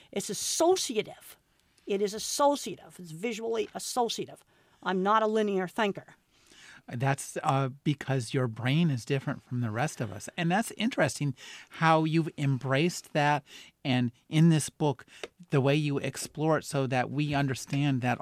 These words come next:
Speaker 2: all our brains are different.
Speaker 1: Well, and you see, and at what point does a circuit become abnormal? Um, I have, um, cerebral spinal fluid in, in, in the,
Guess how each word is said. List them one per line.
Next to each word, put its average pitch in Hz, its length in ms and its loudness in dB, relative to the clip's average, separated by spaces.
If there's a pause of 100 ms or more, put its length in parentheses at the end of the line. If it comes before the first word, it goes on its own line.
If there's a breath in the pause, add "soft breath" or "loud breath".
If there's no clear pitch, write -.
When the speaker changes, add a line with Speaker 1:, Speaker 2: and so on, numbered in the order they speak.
Speaker 2:
all 190 240 4
our 127 160 0
brains 104 400 -4
are 98 60 -6
different. - 480 -12 (240 soft breath)
Speaker 1:
Well, 233 240 6
and 214 140 2
you 214 60 -2
see, 220 160 -4
and 208 80 0
at 185 100 -6
what 208 220 2
point 185 280 -2
does 165 140 -8
a 170 60 -6
circuit - 560 -6 (200)
become 170 380 -6
abnormal? 175 680 -2 (280 soft breath)
Um, 165 360 -2
I 180 200 -2
have, 170 380 0
um, 160 340 -4 (100)
cerebral 175 400 -2
spinal 175 320 0
fluid 170 380 0
in, 175 220 -2
in, 165 340 -2
in 165 140 0
the, 160 220 -2